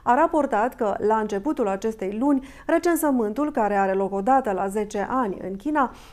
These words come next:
a arătat că ultimul deceniu a avut cea mai mică rată a natalității din ultimii șaptezeci de ani. Într-un sondaj online cu hashtagul Sunteți gata pentru politica celor trei copii,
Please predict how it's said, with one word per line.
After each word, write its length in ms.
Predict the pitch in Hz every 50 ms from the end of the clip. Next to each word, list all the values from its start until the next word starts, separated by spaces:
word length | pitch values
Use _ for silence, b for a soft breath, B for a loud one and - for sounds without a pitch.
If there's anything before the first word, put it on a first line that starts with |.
| B
a 160 | B - 285 311
arătat 420 | 339 339 311 302 311 339 359 349
că 180 | - - 269 240 -
ultimul 480 | 262 320 370 370 359 339 294 262 233
deceniu 500 | 214 202 208 202 196 294 311 311 302 302 -
a 160 | - 262 262
avut 320 | 254 240 247 240 240 -
cea 240 | - - - 330 359 392
mai 120 | 370 330
mică 420 | 311 285 294 302 294 - 294 269 262
rată 440 | 254 262 302 302 285 277 - 202 185
a 160 | - - -
natalității 680 | - 233 269 262 262 208 190 190 202 202 262 262 269 262
din 140 | 226 240 247
ultimii 320 | 262 262 254 254 240 247
șaptezeci 560 | 240 - 277 254 262 - 226 214 220 220 214
de 120 | 233 226 269
ani. 180 | 254 196 - - - - - - - - - - - - - -
Într-un 300 | 320 330 330 330 339 339
sondaj 420 | 320 349 320 311 302 311 302 302 269 -
online 580 | - 277 269 262 262 262 262 277 311 359 370 370
cu 160 | - 247 233 220
hashtagul 720 | 254 262 254 254 - 254 233 233 214 208 220 220 220 -
Sunteți 560 | 220 - - 294 302 285 285 262 - - 226
gata 440 | 208 262 269 294 311 311 277 226 208
pentru 280 | 208 214 214 214 208 202
politica 540 | 202 208 208 220 240 247 247 - 220 208 202
celor 280 | 202 247 226 214 208
trei 260 | 196 196 254 254 247 233
copii, 520 | - 208 202 196 - - 247 294 339 349